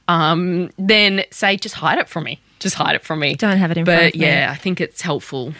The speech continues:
Speaker 2: You also just raised a really good point with that snack box. It's about
Speaker 1: Mm.
Speaker 2: identifying where your weak points are.
Speaker 1: Yeah.
Speaker 2: Because everybody will have a different one. For some people, it's the three P M, you know, that
Speaker 1: Mm-hmm.
Speaker 2: afternoon kind of crash, and they
Speaker 1: Yep.
Speaker 2: go,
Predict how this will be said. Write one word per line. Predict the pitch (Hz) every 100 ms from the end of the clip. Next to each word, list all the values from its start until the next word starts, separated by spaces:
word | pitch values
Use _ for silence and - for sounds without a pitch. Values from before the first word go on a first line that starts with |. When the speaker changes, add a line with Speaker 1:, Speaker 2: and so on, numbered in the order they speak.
| - - -
Speaker 2:
You | 233 311 370
also | 285 - 220
just | 214 214
raised | 190 185
a | 185
really | 190 208
good | 190 185
point | - 190
with | 180
that | 185 -
snack | - 220 -
box. | 170 - 208
It's | 233
about | 226
Speaker 1:
Mm. | -
Speaker 2:
identifying | 202 226 254 262 220 202 196
where | 190 202
your | 196
weak | 165 180 -
points | 208 170 -
are. | 165 147 170
Speaker 1:
Yeah. | 170 202 214
Speaker 2:
Because | 254 240 240 - - _ 226
everybody | 240 269 247 240
will | 220
have | 214 180
a |
different | 170 175 -
one. | 185 -
For | -
some | - 269 285
people, | 294 233
it's | 180 -
the | 202
three | - 220 233
P | 226 226 190
M, | 185 170 160 - _ -
you | -
know, | 208
that | 196 190
Speaker 1:
Mm-hmm. | 190
Speaker 2:
afternoon | 196 190 - 185 180 180
kind | 196 175 170
of | - -
crash, | 190 170 175
and | 180
they |
Speaker 1:
Yep. | 170
Speaker 2:
go, | 175 170 175